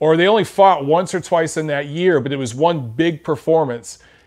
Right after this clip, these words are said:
and that's how they won. You know, it was a big accomplishment, one fight, that's how they got Fighter of the Year honors.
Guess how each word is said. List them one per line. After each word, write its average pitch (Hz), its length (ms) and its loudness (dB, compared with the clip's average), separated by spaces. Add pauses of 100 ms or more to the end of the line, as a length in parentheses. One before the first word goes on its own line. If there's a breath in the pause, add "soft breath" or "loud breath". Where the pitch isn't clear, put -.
(160 soft breath)
and 147 100 -2
that's 170 200 2
how 175 160 4
they 156 100 4
won. 139 380 0
You 123 80 -6
know, 135 100 -2
it 131 40 0
was 127 100 -2
a 127 40 -10
big 190 220 4
accomplishment, 151 800 -4
one 165 240 2
fight, 156 400 2 (360 soft breath)
that's 170 220 2
how 170 120 2
they 165 80 4
got 151 180 2
Fighter 143 360 0
of 127 60 -2
the 127 80 -8
Year 160 240 2
honors. 117 440 -2